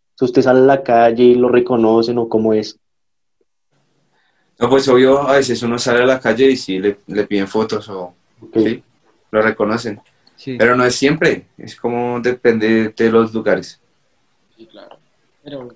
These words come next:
Speaker 1: Sí,
Speaker 4: ah,
Speaker 1: ¿no?
Speaker 3: Digamos,
Speaker 4: sí, sí.
Speaker 3: esperen, que teniendo en cuenta ese gran crecimiento que has tenido, seguramente te tiran mucho hate. ¿Cómo lo has recibido?
Speaker 2: Es que,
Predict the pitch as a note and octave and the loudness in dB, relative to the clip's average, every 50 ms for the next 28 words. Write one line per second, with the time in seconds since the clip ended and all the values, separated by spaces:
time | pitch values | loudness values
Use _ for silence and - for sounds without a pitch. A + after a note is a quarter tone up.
0 | _ - - C#3 C3+ C3+ D#3 D#3 D#3 D#3+ D#3 D#3+ E3 D#3+ D#3+ - - D#3 D3 - | _ -8 -2 0 2 2 4 4 4 2 2 0 -2 -4 -4 -6 -10 -12 -12 -14
1 | _ _ _ _ _ _ _ _ _ _ _ _ _ _ _ _ _ _ _ D3+ | _ _ _ _ _ _ _ _ _ _ _ _ _ _ _ _ _ _ _ -20
2 | C#3+ B2+ B2 A#2 A2 - D3 C#3 - E3 D3+ C3+ A2+ - _ - _ - D#3+ D#3+ | -20 -20 -20 -14 -6 -4 -4 -2 0 0 -2 -2 -2 -8 _ -16 _ -2 0 2
3 | D#3 C#3 - - _ _ _ _ _ _ _ _ _ _ _ _ B2 F#3 F#3 F#3+ | 2 0 -2 -6 _ _ _ _ _ _ _ _ _ _ _ _ -2 0 0 0
4 | F3+ F3+ G3 F#3+ F#3+ G#3 G3 E3 - G3+ G3 - - - G3 F#3 - G#3 G#3 G#3 | 0 0 -2 -4 -4 -4 -6 -2 -2 -4 -4 -4 -4 -4 -4 -2 -2 -4 -6 -6
5 | - - _ _ C#3+ D#3+ F3+ F3 E3+ G3+ G3 F3 F#3+ D#3+ C3+ D3 C#3 - D3 C#3 | -6 -10 _ _ -2 0 0 0 0 -2 -2 -2 -2 -4 -4 -4 -4 -4 -4 -4
6 | - - D#3 D3 D3 C#3+ C3+ C3+ C#3 _ _ _ _ _ _ _ _ _ _ - | -2 -4 -4 -2 -2 -2 -2 -4 -6 _ _ _ _ _ _ _ _ _ _ -4
7 | - E3 D#3+ C#3 D#3 D3 C#3+ C#3 C#3+ C#3 D#3+ D#3+ D#3 - E3+ D#3+ - C#3 C3 B2+ | -2 -2 -2 0 0 -2 0 0 0 -2 0 -2 -2 -2 -4 -2 0 0 0 0
8 | B2+ B2+ B2 - - B2+ C#3+ D3 C#3 - D3+ C3+ C#3 E3+ E3 C#3 - - - - | 0 -2 -6 -8 -6 -4 -2 -2 -2 -2 -2 0 2 0 0 0 -4 -8 -16 -16
9 | - - _ _ _ _ _ _ _ _ _ _ _ _ _ _ _ _ - - | -16 -18 _ _ _ _ _ _ _ _ _ _ _ _ _ _ _ _ -6 -6
10 | - - - - - - C#3+ C#3+ D3 D3 D#3+ E3 D#3 C3 B2+ C3 B2+ C3+ C3+ C#3+ | -6 -6 -6 -10 -4 -2 -2 0 2 2 2 2 0 0 -2 -4 -6 -6 -4 -2
11 | D#3+ D3+ A2 G#2+ - _ _ _ _ _ _ _ _ _ _ _ _ _ _ _ | -2 -2 -2 -4 -10 _ _ _ _ _ _ _ _ _ _ _ _ _ _ _
12 | - - - - _ _ - - _ _ _ _ _ _ _ _ _ _ - A#2 | -18 -18 -18 -18 _ _ -20 -20 _ _ _ _ _ _ _ _ _ _ -2 -2
13 | A2+ - - C#3+ C#3 C#3 D3+ C#3+ - _ | -2 0 2 4 4 4 4 2 0 _